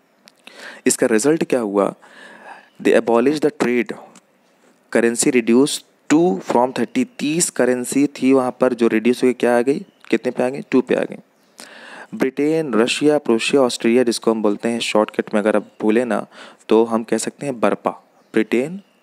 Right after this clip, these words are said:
R for Russia, P for Prussia and A for Austria। What happened then? They attacked Napoleon in the Battle of Wat-, Waterloo। जैसे हमने बताया था, सेवनटीन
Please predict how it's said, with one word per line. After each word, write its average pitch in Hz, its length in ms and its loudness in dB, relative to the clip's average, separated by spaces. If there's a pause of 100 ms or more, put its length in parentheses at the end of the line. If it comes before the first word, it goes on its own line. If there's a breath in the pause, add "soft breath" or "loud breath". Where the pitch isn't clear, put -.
(260)
R 101 180 2
for 104 200 0
Russia, 127 460 0 (800 soft breath)
P 120 100 2
for 104 180 2 (120)
Prussia 127 380 0
and 110 80 -10
A 101 200 0
for - 80 0 (180)
Austria। 95 420 -4 (1040 loud breath)
What 120 140 4
happened 156 360 -2
then? 147 240 -2 (460 soft breath)
They 123 160 4
attacked 131 480 0
Napoleon 120 500 0
in 131 60 0
the 117 160 0
Battle 131 260 0
of 160 80 -2 (100)
Wat-, 110 260 0
Waterloo। 110 380 0 (220)
जैसे 117 180 0
हमने 117 120 -2
बताया 110 260 0
था, 135 100 -2
सेवनटीन 117 960 -2